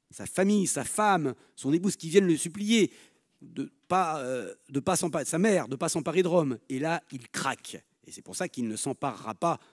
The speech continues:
de Rome, et donc ce qui lui vaut quand même d'avoir, voyez, une mémoire posthume pas trop désagréable, puisqu'il a épargné finalement sa ville après l'avoir trahi. Dans le cas de Caeso, on n'a pas ça.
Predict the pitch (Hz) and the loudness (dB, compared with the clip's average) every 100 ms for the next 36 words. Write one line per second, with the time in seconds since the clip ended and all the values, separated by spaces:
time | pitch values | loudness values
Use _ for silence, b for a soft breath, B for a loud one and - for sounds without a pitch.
0 | b - 95 139 214 202 107 151 - 117 | b -16 -2 2 2 0 -4 -4 -4 -10
1 | 110 165 117 156 131 127 147 147 175 147 | -2 -2 0 -4 -2 -2 0 0 0 -2
2 | 147 160 160 165 - b b - 151 - | -4 0 2 2 -2 b b 2 2 4
3 | 233 240 b b b _ 190 185 - 160 | 6 4 b b b _ 4 4 4 6
4 | 165 147 139 139 220 - 143 - 160 - | 6 4 0 -2 -4 -4 -10 -4 -4 -4
5 | _ - 202 175 143 175 190 - _ - | _ 0 2 2 4 2 2 -2 _ -6
6 | 135 139 135 120 113 156 190 170 b - | -2 0 -2 -4 -6 -4 -4 -8 b -14
7 | 117 156 143 120 151 - _ _ - - | -8 -4 -4 -2 -4 -6 _ _ -20 -12
8 | 120 98 92 B B B B 165 196 233 | -10 -10 -14 B B B B 4 6 8
9 | 262 233 175 165 165 160 208 233 151 131 | 6 6 6 6 4 4 4 4 2 0
10 | 196 - 180 113 | 0 0 0 -4